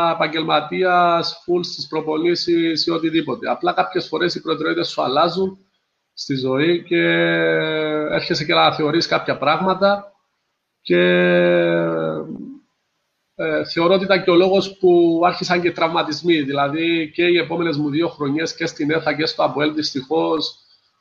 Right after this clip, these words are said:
ε, βασανίστηκα πάρα πολύ από τραυματισμούς. Ξανά χτύπημα στη μύτη πάλι στο,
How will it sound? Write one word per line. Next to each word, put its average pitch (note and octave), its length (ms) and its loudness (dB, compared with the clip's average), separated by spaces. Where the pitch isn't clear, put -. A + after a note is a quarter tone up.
ε, C#3 260 0
βασανίστηκα C#3+ 680 2
πάρα D3+ 220 4
πολύ D3 260 0
από C3+ 300 0
τραυματισμούς. B2+ 920 -4
Ξανά D3 300 2
χτύπημα D#3+ 420 0
στη C3+ 480 0
μύτη D3+ 260 -4
πάλι C#3 260 0
στο, C#3+ 200 -4